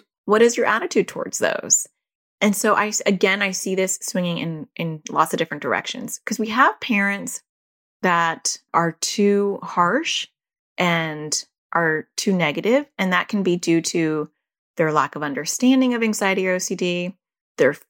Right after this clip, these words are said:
fear that this is a problem they can't control, their own anxiety or O C D. It can be for any of those reasons. And then you can swing into the fully opposite direction where you can have someone who, who coddles and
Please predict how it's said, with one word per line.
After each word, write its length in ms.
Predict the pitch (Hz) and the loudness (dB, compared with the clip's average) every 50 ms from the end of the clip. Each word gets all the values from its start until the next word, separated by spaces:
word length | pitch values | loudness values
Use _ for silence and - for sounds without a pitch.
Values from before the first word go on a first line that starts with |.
| _ | _
fear 540 | - 233 240 247 240 233 226 226 220 220 220 - | 4 4 6 6 4 4 4 2 2 0 -2 -2
that 220 | - 185 175 - | -2 -2 -2 -2
this 140 | - 175 - | -4 -4 -2
is 120 | 165 151 | -2 -2
a 40 | 156 | -2
problem 260 | - - 170 165 165 | -2 0 -2 -2 -2
they 80 | 156 156 | -2 -6
can't 260 | - - 165 143 - | -6 -4 -6 -6 -6
control, 680 | - 135 135 - - - 254 254 247 240 226 226 226 - _ _ _ _ _ _ - | -6 -8 -8 -8 -2 0 2 2 2 2 2 0 -2 -6 _ _ _ _ _ _ 0
their 240 | - 160 - - - | 2 2 2 2 2
own 200 | 185 254 277 302 | 4 4 4 4
anxiety 420 | 277 262 254 254 233 220 220 214 | 4 2 2 2 2 4 4 4
or 80 | 208 208 | 2 2
O 40 | 202 | -2
C 160 | 202 - 202 | -4 -2 -2
D. 420 | 196 196 190 185 185 185 185 180 _ _ _ _ _ _ _ _ _ _ _ - | 0 2 2 2 2 0 -4 -8 _ _ _ _ _ _ _ _ _ _ _ 0
It 120 | 220 220 | 2 4
can 100 | - 233 | 6 6
be 100 | 214 214 | 4 4
for 160 | - - 190 | 2 2 2
any 240 | - 175 208 240 226 | 2 2 2 0 0
of 80 | 190 175 | -2 -2
those 260 | - 139 - - - | -2 -2 -2 -2 -4
reasons. 500 | - - - - - - 165 170 - - _ _ _ - | -8 -8 -10 -10 -12 -14 -14 -12 -12 -14 _ _ _ -2
And 220 | 185 196 196 190 | 0 2 2 4
then 160 | 196 196 202 202 | 2 2 2 0
you 100 | 196 - | -2 -2
can 100 | 214 196 | -4 -4
swing 260 | - - 214 208 208 | -4 -4 -4 -4 -2
into 120 | 208 - | -4 0
the 260 | - 190 185 180 - _ _ _ _ _ _ - | 2 2 2 2 0 _ _ _ _ _ _ 0
fully 220 | 233 226 233 226 | 4 4 4 6
opposite 400 | - - - - - - - 180 | 4 4 0 0 -4 -6 -6 -4
direction 600 | - 185 208 240 247 - - 175 160 165 165 185 _ _ _ _ _ _ - | -2 0 -2 -2 -2 -4 -6 -4 -4 -6 -6 -10 _ _ _ _ _ _ 0
where 100 | - 185 | 0 2
you 60 | 180 | 2
can 140 | - 180 175 | 2 -2 -4
have 200 | 175 170 170 175 | -2 -4 -2 -2
someone 480 | - - 175 170 170 165 170 170 170 - - 175 | -2 -2 -2 -2 -2 -2 -2 -4 -6 -8 -8 -6
who, 440 | 180 180 175 175 175 165 170 175 _ _ _ _ _ _ _ _ _ _ _ _ _ - | -2 0 0 2 2 0 -2 -4 _ _ _ _ _ _ _ _ _ _ _ _ _ 4
who 140 | 202 208 | 4 4
coddles 720 | 226 - - 285 370 415 247 160 135 - 80 - - - - | 4 4 6 6 6 6 6 4 2 0 -2 -6 -8 -8 -4
and 400 | - 175 175 165 165 160 160 - | -2 -2 -2 -2 -2 -6 -8 -10